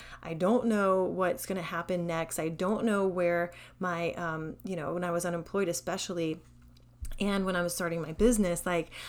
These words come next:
I don't know how I'm gonna get my next client. I don't know where this money's gonna come from," and, like, all the things, right? And so, especially being unemployed sometimes, like, you start to get caught up in, like,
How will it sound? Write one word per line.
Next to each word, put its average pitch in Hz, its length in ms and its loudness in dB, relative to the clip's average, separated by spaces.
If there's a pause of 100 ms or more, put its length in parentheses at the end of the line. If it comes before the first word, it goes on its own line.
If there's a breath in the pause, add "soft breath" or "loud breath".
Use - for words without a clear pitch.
(140 loud breath)
I 226 100 0
don't 262 160 6
know 220 100 6
how 180 180 4
I'm 185 120 2
gonna 180 160 -2
get 165 120 0
my 175 120 -4
next 151 240 -8
client. 269 560 2 (320 loud breath)
I 254 160 4
don't 269 120 8
know 233 140 6
where 202 160 4
this 185 220 0
money's 311 320 6
gonna 311 160 2
come 302 240 2
from," 294 280 4
and, 220 160 4
like, 190 280 2
all 208 240 4
the 202 100 0
things, 175 460 -2
right? 190 260 2
And 202 160 2
so, 196 400 2 (300 loud breath)
especially 247 720 2
being 185 260 -2
unemployed 208 520 0
sometimes, 170 560 -2
like, 165 300 -2
you 190 140 -4
start 220 260 -4
to 214 100 0
get 185 200 -4
caught 175 260 -4
up 233 180 -4
in, 175 220 0
like, 160 300 -4